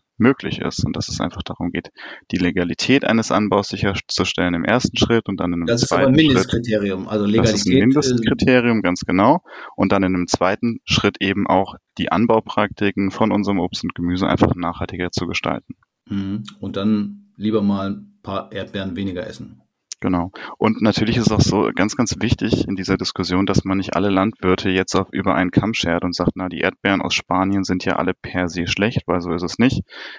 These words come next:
Speaker 1: Wir reden hier über eine limitierte Fläche in einem limitierten Gebiet, über limitierte Landwirte.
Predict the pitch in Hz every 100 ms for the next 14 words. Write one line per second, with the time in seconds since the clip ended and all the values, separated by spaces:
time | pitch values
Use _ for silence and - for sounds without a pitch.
0 | - 98 92 95 95 98 98 90 90 90
1 | 87 - - - - 101 101 92 82 104
2 | 101 95 87 92 90 - 117 143 - 131
3 | 123 - 95 92 92 92 - - 95 90
4 | 87 98 139 160 - 92 95 92 92 -
5 | 95 - 87 95 131 - 135 - 151